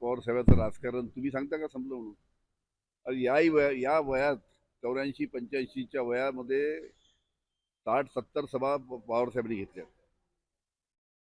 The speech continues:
अजून या वयामध्ये जिल्ह्या-, जिल्ह्यात जाऊन पवार साहेबांनी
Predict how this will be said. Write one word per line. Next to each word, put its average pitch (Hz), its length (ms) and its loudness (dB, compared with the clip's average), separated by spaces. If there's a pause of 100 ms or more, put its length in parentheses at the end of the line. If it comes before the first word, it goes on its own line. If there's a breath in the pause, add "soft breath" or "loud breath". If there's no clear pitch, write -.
(560)
अजून 123 300 -2
या 147 180 2
वयामध्ये 147 580 0 (1400)
जिल्ह्या-, 147 240 4
जिल्ह्यात 143 300 4
जाऊन 143 300 -2
पवार 131 380 -2
साहेबांनी 135 360 -4